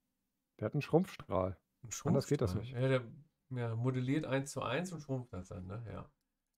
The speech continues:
Speaker 1: Mhm.
Speaker 2: Ja. Wer ist Clemens? Clemens ist der Hushu. Und der Hushu ist der Clemens.
Speaker 1: Ich hab tatsächlich den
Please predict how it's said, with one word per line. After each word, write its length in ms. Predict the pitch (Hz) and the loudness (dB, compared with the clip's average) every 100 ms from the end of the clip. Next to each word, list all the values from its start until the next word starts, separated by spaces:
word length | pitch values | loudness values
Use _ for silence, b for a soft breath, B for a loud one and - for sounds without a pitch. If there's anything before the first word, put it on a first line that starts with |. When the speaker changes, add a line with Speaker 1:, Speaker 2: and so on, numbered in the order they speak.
| _ _ _ | _ _ _
Speaker 1:
Mhm. 340 | 151 110 104 123 _ _ _ _ _ _ _ _ _ _ _ _ _ - | -8 -4 -4 -8 _ _ _ _ _ _ _ _ _ _ _ _ _ -14
Speaker 2:
Ja. 180 | - - _ _ _ _ _ _ - | -14 -14 _ _ _ _ _ _ -6
Wer 100 | 123 | -4
ist 140 | - | -4
Clemens? 400 | - 107 90 87 | -6 -4 -4 -4
Clemens 340 | 131 156 202 | 2 2 2
ist 120 | 208 185 | 0 0
der 120 | 139 | 2
Hushu. 320 | 147 107 87 - _ _ _ _ _ _ _ _ - | 0 -2 -4 -8 _ _ _ _ _ _ _ _ -8
Und 80 | 123 | -2
der 120 | 117 | 0
Hushu 220 | 170 208 | 2 0
ist 180 | - 156 | 0 -4
der 80 | 147 | -4
Clemens. 520 | 139 135 113 95 - _ _ _ _ _ _ _ _ _ _ _ _ _ _ _ _ _ _ _ _ _ _ _ _ _ _ _ _ _ - b b b | 4 4 4 0 -6 _ _ _ _ _ _ _ _ _ _ _ _ _ _ _ _ _ _ _ _ _ _ _ _ _ _ _ _ _ -20 b b b
Speaker 1:
Ich 120 | - | 0
hab 140 | 147 - | 0 2
tatsächlich 320 | 139 139 120 | 2 2 2
den 280 | 117 113 | 2 0